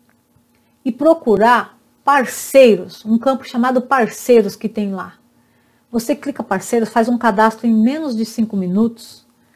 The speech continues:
aí eles criam um link que você vai escolher o, o nome do link. Por exemplo, eu escolhi Regina Ferreira cinco. Tem aí no meu, no meu, no meu canal, nos vídeos de produto. Pode ver lá.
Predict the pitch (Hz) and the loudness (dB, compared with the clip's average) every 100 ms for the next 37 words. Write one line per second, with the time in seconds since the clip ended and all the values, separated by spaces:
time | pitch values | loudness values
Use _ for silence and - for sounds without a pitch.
0 | _ - 233 269 - 294 311 311 254 254 | _ 0 2 2 -2 0 2 2 4 4
1 | 233 - 240 233 269 302 320 - 294 262 | 2 -2 -6 -4 -4 -2 -2 -2 0 2
2 | 277 285 - 254 247 254 247 269 233 233 | 0 -2 -6 -2 2 2 2 2 2 2
3 | 233 - _ _ _ _ _ _ _ _ | 0 -8 _ _ _ _ _ _ _ _
4 | 214 247 220 208 214 247 262 269 247 233 | 0 2 2 0 2 2 0 -4 -2 0
5 | 233 254 302 285 285 269 285 - - 214 | 0 -2 -8 -8 -6 -4 -4 -8 -10 -10
6 | 196 - _ - 427 539 440 330 262 240 | -10 -16 _ 0 0 4 4 4 2 0
7 | 226 - 208 208 202 208 185 185 - _ | -2 -8 -8 -6 -4 -2 -4 -8 -18 _
8 | _ _ _ 214 220 220 214 185 170 - | _ _ _ 0 2 2 -2 -2 -8 -12
9 | _ _ _ _ _ _ _ _ 220 196 | _ _ _ _ _ _ _ _ -2 2
10 | 233 202 202 220 220 208 180 175 - _ | 2 2 0 -2 0 0 0 -10 -12 _
11 | _ _ _ _ _ _ 247 320 349 349 | _ _ _ _ _ _ -4 -2 0 2
12 | 254 170 | 2 0